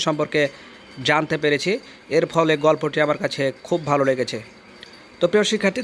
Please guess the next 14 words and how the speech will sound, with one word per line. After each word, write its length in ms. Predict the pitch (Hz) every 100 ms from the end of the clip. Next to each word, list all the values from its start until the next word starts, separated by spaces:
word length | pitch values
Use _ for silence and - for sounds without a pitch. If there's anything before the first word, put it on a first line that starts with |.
| 196
তোমরা 200 | 180 175 160 -
সুন্দর 220 | 202 208 202
করে 160 | 185 180 156 156
লিখে 160 | 170 156
নাও, 100 | 170 202
খেয়াল 140 | 165 165
রাখবে 160 | 156 190
যাতে 140 | 165 160
কোনো 100 | 160 147
কিছু 140 | 147 143
ছুটে 180 | 185 196
না 60 | 170 143
যায়, 120 | 190 - - - - - 143
কারণ 220 | 147